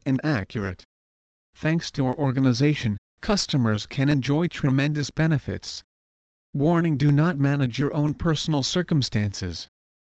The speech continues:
Maximum expertise to a fixed price. The main feature of our service is to be able to count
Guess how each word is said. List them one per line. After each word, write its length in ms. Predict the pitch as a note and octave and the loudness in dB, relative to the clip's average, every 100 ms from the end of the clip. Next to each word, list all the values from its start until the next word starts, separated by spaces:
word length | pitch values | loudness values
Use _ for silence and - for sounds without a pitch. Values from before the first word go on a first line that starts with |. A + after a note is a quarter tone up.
| _ _ _ - | _ _ _ -2
Maximum 580 | E3 F#3 - D3+ D3 - | 0 0 -2 0 0 -2
expertise 680 | D3 - - - G3 G3 - | -8 -6 -8 -4 0 0 0
to 240 | C3+ A2 | -2 -4
a 40 | G2 | -6
fixed 400 | - E3 - - | -4 -4 -4 -8
price. 300 | D#3 F#3 - | -4 -4 -2
The 140 | C#3+ | 0
main 260 | C3+ C3+ B2+ | 2 0 -2
feature 460 | - F3 - F3 | -4 -4 -2 -4
of 180 | D3+ B2 | -4 0
our 180 | B2+ C#3 | 0 0
service 440 | - A#3 A3+ E3+ - | 0 0 2 -2 -2
is 120 | C#3+ | -2
to 100 | - | -2
be 240 | B2 B2 B2 | -2 0 0
able 160 | C3 | 0
to 160 | B2+ D3 | -2 -4
count 360 | - D3+ D#3 | -2 0 0